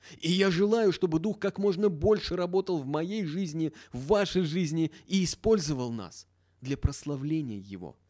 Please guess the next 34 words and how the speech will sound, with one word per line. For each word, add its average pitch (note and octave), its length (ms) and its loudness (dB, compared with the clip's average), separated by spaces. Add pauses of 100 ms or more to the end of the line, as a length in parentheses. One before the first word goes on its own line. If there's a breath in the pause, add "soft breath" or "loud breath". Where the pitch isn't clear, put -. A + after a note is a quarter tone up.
(240 loud breath)
Так G3+ 180 2
же, F#3 120 -2
как G#3 240 -2
и G3 120 -2
Павел, D#3 520 2 (160 loud breath)
я F#3 240 2
ревную G3+ 560 0
о C3 40 -4
дарах E3 360 -4
духовных. C3 600 -6 (200 loud breath)
Я D#3 140 -2
хочу, F#3+ 280 -2
чтобы D#3+ 260 0
Бог F3 260 2
использовал E3+ 540 -2
мою F3 280 -2
жизнь D#3+ 340 -4 (220 loud breath)
для D#3+ 180 0
своих F3 560 -2
целей, B2 500 -6 (300 loud breath)
но B2 120 -2
я D3+ 160 0
хочу, D#3+ 280 -2
чтобы D3+ 300 -2
это D#3 160 -2
привлекало C#3+ 520 -4
внимание D3 400 -2
людей C#3+ 440 -2 (200 loud breath)
к - 100 -6
Нему, F#3+ 600 2 (340)
а A2+ 120 -10
не G2+ 120 -8
ко A2 140 -8
мне. A#2+ 320 -4